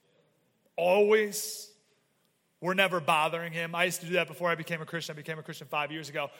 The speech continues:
I used to think prayer was like, "Ugh," because he's probably pretty busy. And there's other people that have more bigger problems than I do, so I'm not gonna bother God with my prayer.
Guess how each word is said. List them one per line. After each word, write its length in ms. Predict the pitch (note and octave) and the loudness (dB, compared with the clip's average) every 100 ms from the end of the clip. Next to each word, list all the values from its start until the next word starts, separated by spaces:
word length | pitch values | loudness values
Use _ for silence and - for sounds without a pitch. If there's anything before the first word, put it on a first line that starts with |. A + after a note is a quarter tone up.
| - | -8
I 80 | E3 | 0
used 140 | F#3+ F3+ | 0 0
to 60 | |
think 160 | F#3+ F3+ | -8 -6
prayer 320 | G3 F#3+ F#3+ | 0 4 4
was 200 | F3 D#3 | 2 -4
like, 180 | D#3 D#3 | -6 -4
"Ugh," 280 | A3 G#3+ G#3+ | -4 -4 -6
because 360 | F3 F#3 D#3 - | -4 -4 -4 -12
he's 300 | - G3+ F#3 | -14 -12 -10
probably 380 | - F3+ D#3 C#3 | -6 -6 -6 -12
pretty 260 | - C#3+ | -12 -14
busy. 460 | A2+ G#2+ - - _ _ _ _ _ _ _ _ _ _ _ - | -12 -14 -16 -20 _ _ _ _ _ _ _ _ _ _ _ -8
And 80 | D#3+ | -2
there's 140 | F#3 | 4
other 180 | A#3 A3 | 4 4
people 240 | G3+ F3+ F#3 | 0 0 2
that 100 | E3 | 2
have 140 | D#3+ | 2
more 180 | E3 E3+ | 2 0
bigger 220 | F#3+ E3+ | 2 0
problems 400 | D#3 D3+ C#3+ C#3+ | 2 0 0 -4
than 80 | D3+ | 2
I 180 | G3+ F#3 | 4 4
do, 200 | D3+ C#3+ | 0 -4
so 120 | F3+ | -2
I'm 80 | F#3 | 0
not 160 | F#3 | 0
gonna 180 | D#3+ C#3 - | -2 -6 2
bother 540 | F3+ F#3+ G3 D#3 C3+ A#2 | 4 6 6 2 -6 -6
God 420 | C3 G2 F#2 F2+ - _ _ _ _ _ _ _ - | -6 -6 -8 -14 -20 _ _ _ _ _ _ _ -16
with 180 | C#3+ | -14
my 140 | B2 A2+ | -10 -10
prayer. 380 | - G#2 E2+ | -10 -16 -16